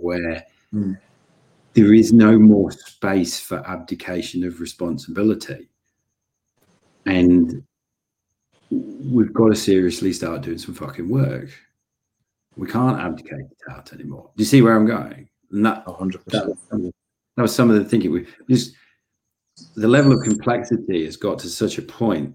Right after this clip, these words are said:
Speaker 1: that we, we can't fuck about anymore. But that's brilliant in and of itself.
Speaker 2: There's a really strange and horrifying cowboy film. Uh,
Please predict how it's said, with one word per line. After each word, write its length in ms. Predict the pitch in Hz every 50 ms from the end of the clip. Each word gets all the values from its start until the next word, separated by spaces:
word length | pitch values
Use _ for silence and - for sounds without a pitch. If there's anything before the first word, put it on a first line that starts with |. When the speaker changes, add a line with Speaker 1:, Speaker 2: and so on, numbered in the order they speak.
| _ -
Speaker 1:
that 260 | 95 90 80 - -
we, 120 | - 85 - _
we 80 | 90 85
can't 260 | - - 123 - -
fuck 200 | - - - -
about 280 | - 101 104 98 80
anymore. 340 | 71 90 82 76 69 67 - _
But 140 | - - -
that's 240 | 113 107 104 - -
brilliant 500 | - - 120 101 95 87 80 85 - 98
in 100 | 90 87
and 80 | 90
of 160 | 85 76 73
itself. 560 | - - - - 98 87 67 - - _ _ _ _ _ _ _ _ _ _ _ _ _ _ _ _ _ _ _ _ _ - - _ _ _ _ _ _ _ _ _ - _ _ _ _ _ - - - - _ _ _ _ - - -
Speaker 2:
There's 180 | 117 110 110
a 80 | 117 113
really 480 | 117 135 147 160 160 165 156 147 - _ _ _ _ _ _ -
strange 1000 | - - - - - 120 113 104 90 80 76 78 87 95 95 95 - - - - - _ - _ -
and 160 | 92 87 82
horrifying 920 | 92 107 110 110 104 101 - - 92 87 87 85 82 82 80 80 80 - _ _ -
cowboy 500 | - 101 98 98 98 92 87 82 78 73
film. 380 | - - 78 71 69 69 67 _ _ _ _ _ - _ - - - -
Uh, 240 | - 82 82 82 85